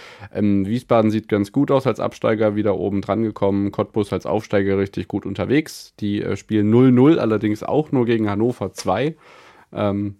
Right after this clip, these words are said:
das ist, äh, sehr, sehr interessant, was da in Liga drei gerade passiert. Ähm, Osnabrück ist erfolgreich, nachdem sie ja den,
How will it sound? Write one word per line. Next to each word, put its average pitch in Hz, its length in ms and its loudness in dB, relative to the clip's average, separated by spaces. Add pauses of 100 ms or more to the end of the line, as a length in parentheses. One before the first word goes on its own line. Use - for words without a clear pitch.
das - 220 -10
ist, 107 200 -14
äh, 107 300 -8
sehr, 110 180 -4
sehr 127 140 -4
interessant, 135 500 -4
was 90 120 -8
da 92 100 -4
in 95 80 0
Liga 98 200 -2
drei 101 260 -2
gerade 98 280 -6
passiert. 147 560 -6 (160)
Ähm, 110 300 -8
Osnabrück 107 480 -6
ist 120 120 -6
erfolgreich, 104 540 -2
nachdem 101 300 -4
sie 101 100 -4
ja 95 160 0
den, 98 320 -2